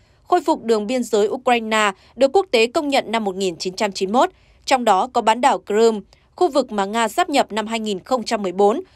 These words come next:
cũng thông qua một cuộc trưng cầu dân ý. Năm ngoái, ông Putin thông báo Nga có kế hoạch phân bổ một phẩy chín nghìn tỷ rúp, tương đương với hai mươi tỷ đô la Mỹ, từ ngân sách liên bang trong hai năm rưỡi tới để phát triển bốn khu vực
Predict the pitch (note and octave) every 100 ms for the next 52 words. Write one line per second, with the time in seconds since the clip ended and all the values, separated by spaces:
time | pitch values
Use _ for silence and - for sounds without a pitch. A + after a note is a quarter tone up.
0 | _ - E4+ F4 C#4 C4 A#3+ A3+ G#3+ G#3
1 | A#3+ G3 - C4 B3 G3+ D#3+ G3+ G3 G3
2 | G#3 F#4 _ _ _ _ B3 B3+ A#3+ G3
3 | B3+ - - D4+ D4 D4+ - C#4+ B3 C#4
4 | A#3 G3 G#3 F#4 _ - D4+ D#4 D4 B3+
5 | C4 D4+ A#3+ - D#4+ B3 A#3 F#3 G#3 -
6 | A#3 F3+ - A3+ F4 D4 G#3+ A#3+ F3 G3
7 | F4 F#4+ _ _ - C#4+ B3 C4 A#3+ G3
8 | G3 C#4 D#4 D4 D4 - F#3 G3+ G3+ F#3+
9 | G3 C#4 F#4+ _ _ C#4 C#4 D#4 C#4+ G4
10 | C#4+ B3+ G#3+ A3+ G#3 A#3 G#3+ G3+ G3+ G3
11 | F#3 B3+ A#3+ G#3 F4+ - _ _ A#3 A#3
12 | G3+ F#4 F#4+ D4+ G#3 G3 A3 F4 F#4+ C#4+
13 | C4